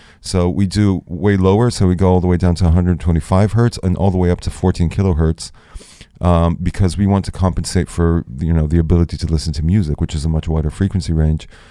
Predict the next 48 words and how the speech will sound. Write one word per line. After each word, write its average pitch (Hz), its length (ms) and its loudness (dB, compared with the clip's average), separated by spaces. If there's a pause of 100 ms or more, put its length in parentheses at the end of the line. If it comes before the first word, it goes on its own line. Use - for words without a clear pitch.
(400)
And 87 880 2
yeah, 123 240 2
it's, - 140 0
it's - 200 -4
a, 107 140 0
it's 95 160 -2
a 98 40 2
very, 104 420 4
um, 92 440 2
it's 92 200 0
a 101 40 2
very 98 200 4
simple 107 320 0
process. 90 440 2
In 95 120 2
the 107 140 6
end, 147 160 4
what 120 100 2
we 110 100 2
get 107 160 2
is 90 100 0
what 98 140 0
we 95 80 -2
call 92 220 0
an 90 60 0
audiogram, 95 500 2
or 90 180 0
what 92 180 -2
Even 90 220 0
calls 82 240 0
an 82 80 -4
ear 139 140 0
print, 98 260 0 (460)
which 92 160 -6
is 98 100 0
a 92 60 0
graph 98 540 0
that 90 200 -2
shows 101 440 0
your 90 160 2
hearing 110 420 2
in 90 320 0
your 90 180 2
left 101 300 0
and 90 100 2
right 90 180 2
ear 90 300 2
individually, 107 800 2